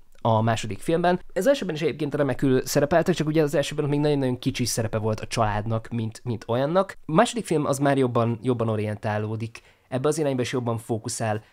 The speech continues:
ezekre a dolgokra, ami szerintem egy iszonyatosan zseniális húzás volt az alkotók, ö, részéről, úgyhogy, úgyhogy én mindenféleképpen nagyon-nagyon örülök neki.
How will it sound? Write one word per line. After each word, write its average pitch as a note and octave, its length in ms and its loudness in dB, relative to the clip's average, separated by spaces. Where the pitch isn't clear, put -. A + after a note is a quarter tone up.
ezekre A#2 300 -4
a A2 40 -4
dolgokra, B2+ 360 0
ami B2+ 100 0
szerintem C3 240 -2
egy B2 100 -2
iszonyatosan A2 400 -4
zseniális G2+ 360 -6
húzás G#2 340 -10
volt F#2+ 300 -4
az A#2+ 120 -6
alkotók, A2+ 480 -4
ö, A2+ 200 2
részéről, F#3+ 560 2
úgyhogy, D#3 240 0
úgyhogy D#3 180 -2
én D#3+ 100 4
mindenféleképpen B2+ 500 0
nagyon-nagyon G#2+ 360 0
örülök C3+ 280 -2
neki. F3 240 -2